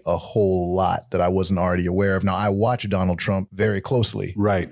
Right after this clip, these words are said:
Speaker 2: And we also saw the Great Hack, uh, documentary. So we had Cambridge Analytica and the Russian trolling that Malcolm Nance was talking about in Unfit, fresh on our minds.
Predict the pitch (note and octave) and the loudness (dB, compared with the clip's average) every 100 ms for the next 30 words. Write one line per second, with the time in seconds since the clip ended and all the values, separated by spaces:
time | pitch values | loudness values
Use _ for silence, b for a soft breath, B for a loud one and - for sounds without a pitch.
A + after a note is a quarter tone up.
0 | - _ A2+ A2 C3 C3+ C#3+ - A#2+ - | -12 _ -2 0 2 2 0 -2 -2 0
1 | A2 G#2 F#2+ G2 E2+ G2+ A2 - A2+ A#2 | 0 2 2 0 2 0 0 -2 0 0
2 | A#2 - A2+ G#2+ G#2 G2 A2 A2 A2 A2+ | -4 -6 -2 0 0 0 0 0 0 2
3 | A2 G#2+ G#2+ - A2+ G2 F#2+ G#2 G#2 - | 2 0 0 -2 0 2 2 2 0 -2
4 | A2 G#2 G#2 F#2+ G2+ F#2+ F#2+ G2+ - G2+ | 0 2 2 2 0 2 2 0 0 0
5 | G2 G2 F#2+ F2+ F#2+ G2 - F#2+ - G2 | 0 0 0 2 2 0 0 -2 0 0
6 | G2 G2 F#2+ E2 F2+ F2+ G2 F#2 F#2 F2+ | 2 2 0 0 0 0 0 2 2 0
7 | F2+ - F#2 F2+ F2+ F#2 F2 F2 F2 F#2 | -2 -2 -2 0 2 2 0 0 0 0
8 | F2 F#2+ F2+ - - G2 - G2 F#2 F#2 | 0 0 -2 -2 -2 0 0 0 2 2
9 | G2 G2 G2 F#2+ | 2 2 2 0